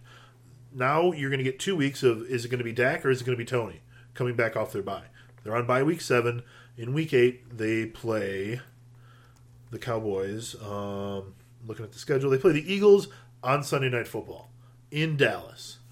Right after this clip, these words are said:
You know, that's a great platform for Tony Romo to come back. However, I think that they're gonna have Dak Prescott starting in this game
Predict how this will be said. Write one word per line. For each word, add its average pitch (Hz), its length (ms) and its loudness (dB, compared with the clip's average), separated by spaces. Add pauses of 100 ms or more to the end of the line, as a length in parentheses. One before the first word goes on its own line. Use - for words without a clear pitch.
(360)
You 110 60 -10
know, 117 120 0
that's 120 200 2
a 117 40 -4
great 135 480 -4 (240)
platform 123 880 -4
for 120 140 -6
Tony 123 280 -4
Romo 127 300 0
to 110 60 -6
come 110 160 -4
back. 127 280 2
However, 131 540 2 (460)
I 196 120 0
think 180 240 -2
that 131 120 -2
they're 127 120 2
gonna 127 180 0
have 113 300 0
Dak 117 220 0
Prescott 110 380 -4
starting 98 300 -8
in 90 60 -16
this 90 140 -16
game 82 260 -20